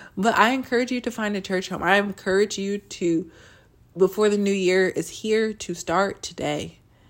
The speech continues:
To start giving your life to the Lord and Savior. Because it does not get better than being wrapped in his presence and in his peace.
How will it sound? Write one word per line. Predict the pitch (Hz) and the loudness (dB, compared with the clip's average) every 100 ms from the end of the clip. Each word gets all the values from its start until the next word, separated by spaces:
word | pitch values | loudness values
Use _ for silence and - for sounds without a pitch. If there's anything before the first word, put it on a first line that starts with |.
| _ _ - | _ _ -16
To | - | -8
start | - 180 180 190 - 156 | -2 2 4 4 0 -8
giving | - 175 196 190 | -2 2 2 0
your | 175 | 0
life | 165 156 175 - _ - | 2 2 -2 -10 _ -6
to | 160 | -2
the | 165 151 | -2 -2
Lord | 151 151 165 160 170 185 - | 0 0 0 -2 -4 -8 -12
and | 156 | -12
Savior. | - - - - 71 170 _ _ _ _ _ - - - _ | -10 -8 -8 -10 -14 -14 _ _ _ _ _ -20 -20 -20 _
Because | 190 208 175 | 2 4 4
it | 185 | 4
does | 175 190 214 | 6 4 4
not | 214 208 | 2 2
get | 190 185 | 0 2
better | 156 156 160 | 2 4 2
than | 160 160 160 | 0 -4 -2
being | 185 185 165 | -2 -2 0
wrapped | 165 170 185 - - | 2 0 -2 -12 -10
in | 165 | -6
his | 165 170 | -6 -6
presence | - 151 147 160 170 | -6 -6 -6 -8 -8
and | 139 - | -12 -10
in | 143 170 | -6 -4
his | 165 - | -4 -8
peace. | - - - - | -12 -12 -10 -12